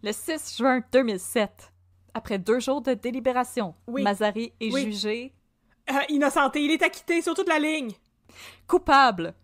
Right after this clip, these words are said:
Speaker 2: Oh
Speaker 1: de
Speaker 2: non.
Speaker 1: vol et de recel des tableaux de Kesserman et il
Speaker 2: Oh
Speaker 1: va être
Speaker 2: non.
Speaker 1: condamné à six mois de prison.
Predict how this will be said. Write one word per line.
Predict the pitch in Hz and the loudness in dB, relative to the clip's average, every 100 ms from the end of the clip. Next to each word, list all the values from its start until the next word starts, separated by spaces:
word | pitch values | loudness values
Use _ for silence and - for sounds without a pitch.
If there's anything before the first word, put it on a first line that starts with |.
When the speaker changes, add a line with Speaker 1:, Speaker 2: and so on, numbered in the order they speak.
| - | -10
Speaker 2:
Oh | 247 254 | -6 -2
Speaker 1:
de | 214 | -2
Speaker 2:
non. | 196 | 2
Speaker 1:
vol | 254 254 254 247 233 | 2 2 -2 -10 -8
et | 226 | -4
de | 202 | -2
recel | 214 240 - 226 | 0 -2 0 -2
des | 208 | -2
tableaux | 202 220 208 220 | -2 -2 0 -4
de | 190 | -2
Kesserman | 240 - 202 196 202 202 - | -4 -4 -4 -2 -2 -4 -6
et | 247 | -4
il | |
Speaker 2:
Oh | 247 | 0
Speaker 1:
va | 220 | 0
être | |
Speaker 2:
non. | 247 | 0
Speaker 1:
condamné | 269 240 226 240 226 - _ | -2 0 -2 -4 -10 -20 _
à | 226 | -8
six | - - 302 - | -6 -6 -4 -2
mois | 240 240 | 0 0
de | 196 | -2
prison. | - 202 190 185 | -6 -8 -6 -6